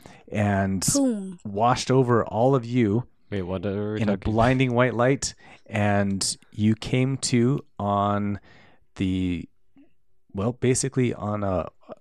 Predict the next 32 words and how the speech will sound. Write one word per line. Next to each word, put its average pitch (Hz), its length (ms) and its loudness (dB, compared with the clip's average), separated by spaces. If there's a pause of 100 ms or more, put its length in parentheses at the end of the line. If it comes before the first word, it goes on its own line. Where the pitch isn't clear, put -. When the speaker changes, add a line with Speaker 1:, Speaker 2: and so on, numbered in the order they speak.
(160)
Speaker 1:
a - 120 -8
temple 135 480 -2 (960)
at - 100 -10
the - 140 -6
edge 120 200 -2
of 127 100 0
a 131 60 -2
waterfall, 120 600 2
at 98 60 -4
the - 140 -4
edge 120 220 0
of 127 80 2
the 120 80 2
world. 104 520 -2 (580)
And 101 80 -8
this 98 140 -10
waterfall 107 520 2
is 95 60 -6
just - 320 -4 (340)
rushing 107 480 -2
off 107 240 0
the 98 100 -4
side 104 480 -2
into, 98 640 -2 (460)
uh, 85 240 -4
black 95 420 -2
nothingness. 90 800 -4
There's 87 180 -8
big 90 220 -6
fog 101 560 0
and 98 180 -6
then 87 300 -4